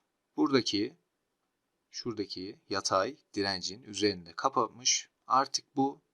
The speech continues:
yani güzel görünüyor ama bir de yarını görelim. Yani yarın da görelim. Yarın da burada kaparsa hakikaten dinamiğin niyeti ciddi deriz yani.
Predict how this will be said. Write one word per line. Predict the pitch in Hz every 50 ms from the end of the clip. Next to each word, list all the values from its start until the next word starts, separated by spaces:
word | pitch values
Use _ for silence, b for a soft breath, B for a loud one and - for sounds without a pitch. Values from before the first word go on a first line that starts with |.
| _ _ _ _ -
yani | - 120 117 117 120 107
güzel | 113 123 117 123 156 165 170
görünüyor | 151 135 127 117 117 117 127 139
ama | 143 131 117
bir | 127 131
de | 147
yarını | 147 135 135 123 117 113 104 95 95
görelim. | 92 87 90 85 85 82 82 - _ -
Yani | 110 107 107 113 110 101 - _ _ _ _ _ _ -
yarın | 110 107 117 131 139 139 147 139 127
da | 117
görelim. | 107 110 123 131 123 117 110 113 120 123
Yarın | 123 131 135 131 127 113
da | 104 98
burada | 113 120 123 120 113 -
kaparsa | - 120 - - 143 135 127 - 143
hakikaten | 139 127 123 113 117 120 _ - 101 - 123 123 120
dinamiğin | 110 110 107 104 104 110 117 117
niyeti | 110 107 104 98 - 123
ciddi | 107 - - 98 95 107 101 87
deriz | - 85 82 85 - -
yani. | - 85 87 87 95 120 135